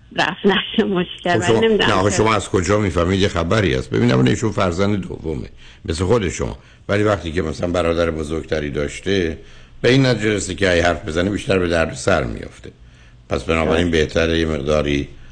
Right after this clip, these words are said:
Speaker 2: قبول کنه، تحمل کنه و در نتیجه اگر خشمی هست تو خودش بریزه که می‌دونیم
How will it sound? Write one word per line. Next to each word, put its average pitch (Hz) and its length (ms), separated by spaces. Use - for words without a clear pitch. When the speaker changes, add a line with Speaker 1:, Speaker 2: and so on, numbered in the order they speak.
Speaker 2:
قبول 76 360
کنه، 80 280
تحمل 71 480
کنه 71 480
و 71 120
در 78 160
نتیجه 78 460
اگر 85 360
خشمی 76 440
هست 78 360
تو 87 80
خودش 82 380
بریزه 71 440
که 71 100
می‌دونیم 71 420